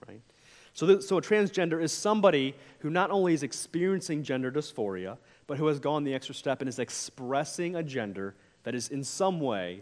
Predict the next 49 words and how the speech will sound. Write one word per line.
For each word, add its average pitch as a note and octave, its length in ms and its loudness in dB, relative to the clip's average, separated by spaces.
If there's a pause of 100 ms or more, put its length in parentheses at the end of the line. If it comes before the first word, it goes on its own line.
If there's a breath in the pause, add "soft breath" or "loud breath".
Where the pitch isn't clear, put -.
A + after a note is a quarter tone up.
(120)
different A2+ 420 -6
than F#2+ 300 -8
their F#2+ 140 -8
biological F2 580 -10
sex. - 400 -20 (580 loud breath)
But E3+ 120 -4
this B3 80 0
is B3 80 0
what B3 120 6
I A3 60 8
wanted G3 260 6
to - 60 -10
point D3+ 200 2
out, B2 160 2
that, C3 180 -6
that C#3+ 140 2
gender A3+ 280 -2
dysphoria C3+ 600 0
is A#2+ 140 -10
an A#2+ 100 -6
experience, G#2 840 -8 (460 soft breath)
right? A#2 180 -2
It's C3 160 -4
a D#3 80 -8
strong D#3 640 2
emotional D3 500 0
trauma. A#2 560 0 (300 loud breath)
My A2 120 -2
body's A#2+ 440 2
lying B2 340 -2
to A2+ 120 -10
me. A2 320 -6 (320 loud breath)
I, - 200 -10
I G#2+ 200 -10
don't C3+ 200 -2
feel C#3+ 240 0
at B2 60 -2
home C3+ 180 -6
in C#3+ 80 -2
my B2+ 120 -2
body. A2 380 0
There's G#2 200 -8
something, - 300 -10
I'm A2+ 140 -6
not, A#2+ 220 2
I A2 60 -8
don't C#3 160 -6
feel C#3+ 300 -4
right. A#2 500 0